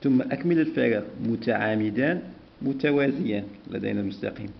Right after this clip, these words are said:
أو، مستقيم بي، مستقيم أ، لدينا المستقيم سي والمستقيم دي. المستقيم أ والمستقيم بي، المستقيم أ والمستقيم بي،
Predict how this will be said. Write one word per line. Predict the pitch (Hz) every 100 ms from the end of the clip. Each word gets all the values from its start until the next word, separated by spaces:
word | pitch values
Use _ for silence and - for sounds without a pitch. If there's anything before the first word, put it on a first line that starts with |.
| - - - - - -
أو، | 147 - - - - - -
مستقيم | - - - 104 101 -
بي، | 160 202 - - - -
مستقيم | - - - 165 - -
أ، | 113 - - - 98
لدينا | 107 101
المستقيم | 98 101 107 - 95 - -
سي | 139 - - - - -
والمستقيم | 98 101 - 104 90 92
دي. | - - - - - - - - - - -
المستقيم | 127 151 151 139 135 123 - 160
أ | 269 262 - - -
والمستقيم | 127 135 135 160 160 185
بي، | 135 117 - - - 101
المستقيم | 101 - 101 - 101 98 -
أ | 131 - - - - - - - - - - - - - - - - - - - - - - - -
والمستقيم | - 104 - 117 - 92
بي، | 92